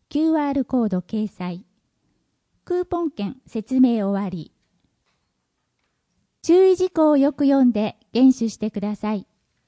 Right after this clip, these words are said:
毎月届くクーポン券で、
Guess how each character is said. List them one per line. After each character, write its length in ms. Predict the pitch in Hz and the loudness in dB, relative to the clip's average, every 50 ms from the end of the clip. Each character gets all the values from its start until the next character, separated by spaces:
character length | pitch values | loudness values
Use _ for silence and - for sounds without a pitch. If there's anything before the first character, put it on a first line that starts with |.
| _ _ _ _ _ _ _ _ _ - _ _ _ _ - | _ _ _ _ _ _ _ _ _ -20 _ _ _ _ -4
毎 220 | 233 269 311 320 - | -2 -2 -2 -2 -4
月 280 | - - - - 320 | -8 -14 -8 -8 -6
届 340 | 277 302 285 277 285 277 - | -2 0 0 2 0 0 0
く 80 | 254 254 | -4 -4
ク 100 | - 285 277 | 0 0 0
ー 40 | 285 | 0
ポ 160 | 269 - 302 | 2 2 4
ン 120 | 302 294 277 | 4 4 4
券 240 | - 254 254 240 226 | 2 2 2 2 2
で、 260 | - 214 208 190 | 0 -2 -6 -6